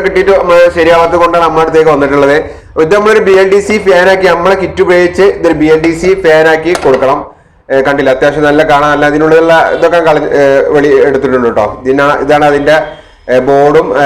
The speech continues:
അതിന്റെ കോയിലും കാര്യങ്ങളൊക്കെ ട്ടോ. ഇത് കമ്പനിയൊക്കെ റിട്ടേൺ ആയി വിട്ടതാണ്, ഇപ്പൊ സ്റ്റോക്ക് ഇല്ല, സാധനം ഇല്ല എന്നൊക്കെ പറഞ്ഞുകൊണ്ട്. അപ്പൊ ഏതായാലും ഇത് നമ്മള്, ഏ, ചെയ്യണേ. എനിക്ക് തോന്നുന്നു, ഏ, ആദ്യമായിട്ടായിരിക്കും. youtube-ലൊക്കെ ഞാൻ സെർച്ച് ചെയ്തിട്ട് ആരും ഇതുവരെ ഇങ്ങനത്തെ ഒരു മോഡൽ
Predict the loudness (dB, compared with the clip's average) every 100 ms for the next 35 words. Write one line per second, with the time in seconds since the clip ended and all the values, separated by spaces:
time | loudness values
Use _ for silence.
0 | 2 0 0 0 2 2 0 0 0 0
1 | -2 -2 -4 -6 -20 -12 -2 -2 0 0
2 | 0 2 2 2 0 -2 0 0 -2 -4
3 | -2 0 2 0 -2 -2 -4 -2 0 0
4 | 0 -2 0 0 0 -2 0 0 0 0
5 | 0 0 0 0 -2 -4 -6 -14 -20 -8
6 | 0 2 2 2 2 0 2 0 0 0
7 | 0 2 2 2 0 0 -2 0 2 2
8 | 0 -2 -4 0 0 2 2 0 0 0
9 | 0 0 0 0 -2 -4 -12 -20 -10 -2
10 | 0 2 2 2 2 2 0 0 0 0
11 | 0 0 0 0 0 -2 0 0 0 2
12 | 2 2 2 2 2 2 2 2 0 0
13 | 0 2 2 2